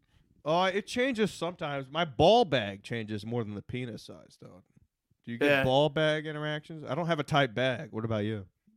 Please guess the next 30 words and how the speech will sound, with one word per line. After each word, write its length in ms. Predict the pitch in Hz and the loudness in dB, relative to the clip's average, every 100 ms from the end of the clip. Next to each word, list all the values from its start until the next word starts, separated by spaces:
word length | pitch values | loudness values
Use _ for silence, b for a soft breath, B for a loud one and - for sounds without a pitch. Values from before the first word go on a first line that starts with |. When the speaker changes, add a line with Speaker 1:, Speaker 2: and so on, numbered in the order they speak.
| _ _ | _ _
Speaker 2:
Uh, 220 | 160 156 139 - | 0 2 0 2
right, 280 | 175 190 135 | 8 8 8
right 240 | 175 180 | 8 8
now, 300 | 175 165 160 156 151 139 _ _ - - 156 | 6 6 6 6 4 0 _ _ -20 -8 -2
uh, 320 | 151 143 135 - | 2 2 0 -4
loose 380 | 156 160 160 - | 0 4 4 2
bag, 600 | - 147 147 147 143 131 - | 4 6 6 6 2 -4 -10
small 380 | - 151 143 143 | -6 0 2 2
cack. 500 | 139 135 135 139 - _ b b b - | 2 2 4 4 -2 _ b b b 2
But, 80 | 151 | 4
Speaker 1:
I 40 | |
always 120 | 151 147 | 6 8
got 180 | 143 139 | 8 6
a 40 | |
Speaker 2:
uh, 20 | |
Speaker 1:
loose 260 | 135 139 - | 2 -4 -4
bag. 580 | 120 120 113 101 101 - 110 | 0 0 0 -2 -8 -8 0
I, 160 | 113 110 | 0 0
I 40 | 120 | -2
fucked 340 | - 151 170 | 2 4 4
up 120 | 147 | 0
my 120 | 131 | 0
bag 540 | 117 113 127 131 123 113 | 0 6 6 6 4 -2
when 220 | 110 117 | -6 -2
I 60 | 113 | 0
was, 160 | 110 107 | 0 -2
like, 140 | 101 | -8
a, 140 | 98 101 _ - | -10 -14 _ -20
a 40 | - | -14
kid, 420 | - 127 156 | -2 0 0